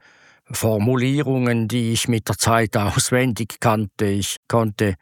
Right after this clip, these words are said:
den Bericht über die Sitzung eigentlich schon bereits vor der Sitzung schreiben.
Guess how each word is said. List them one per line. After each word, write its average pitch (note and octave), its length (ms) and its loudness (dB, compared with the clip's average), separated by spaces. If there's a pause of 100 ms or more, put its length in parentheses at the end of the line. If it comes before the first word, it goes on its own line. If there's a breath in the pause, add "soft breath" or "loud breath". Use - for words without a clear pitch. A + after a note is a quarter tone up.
(180)
den A2 160 0
Bericht A2 460 0
über A#2 200 -2
die - 140 -2
Sitzung A2+ 420 0
eigentlich G#2+ 420 0
schon G#2+ 400 0
bereits G#2 380 0
vor G#2+ 240 -2
der G2 120 -4
Sitzung G#2+ 380 -2
schreiben. G#2+ 640 0